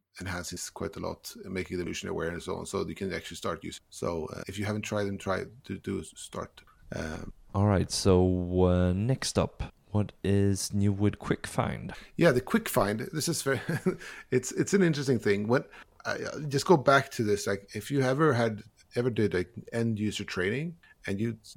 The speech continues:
Speaker 1: had a look at, uh, at the, like, for instance, my accounts, uh, view,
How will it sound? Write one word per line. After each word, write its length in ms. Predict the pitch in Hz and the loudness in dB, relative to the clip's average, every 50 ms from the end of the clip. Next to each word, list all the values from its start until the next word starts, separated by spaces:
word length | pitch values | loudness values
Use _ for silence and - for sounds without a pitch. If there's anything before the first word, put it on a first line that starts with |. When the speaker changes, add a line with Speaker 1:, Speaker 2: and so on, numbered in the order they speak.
| - - - | -18 -12 -6
Speaker 1:
had 200 | - 117 120 120 | 0 0 2 2
a 40 | 113 | 2
look 300 | 110 113 127 127 - 127 | 2 2 0 0 0 0
at, 180 | 104 101 - - - | 0 0 0 -2 -6
uh, 280 | 101 98 95 95 95 90 90 | -6 -6 -4 -4 -6 -6 -6
at 260 | 92 92 - - - - | -6 -8 -8 -10 -10 -6
the, 260 | 98 95 92 92 - - - - | -6 -4 -4 -4 -6 -8 -6 -4
like, 140 | 92 - - | -4 -4 -2
for 100 | - 101 | -4 -4
instance, 200 | 87 87 87 101 | -4 -4 -6 -4
my 300 | 101 95 98 95 95 92 | -2 0 2 2 2 2
accounts, 640 | 90 - - - 90 90 92 - - - - - _ _ - - | 0 -2 -4 -4 -2 -2 -2 -4 -8 -10 -12 -14 _ _ -10 -6
uh, 140 | 85 85 82 | -4 -4 -4
view, 400 | 82 90 101 110 131 143 185 | -2 0 0 2 2 0 -4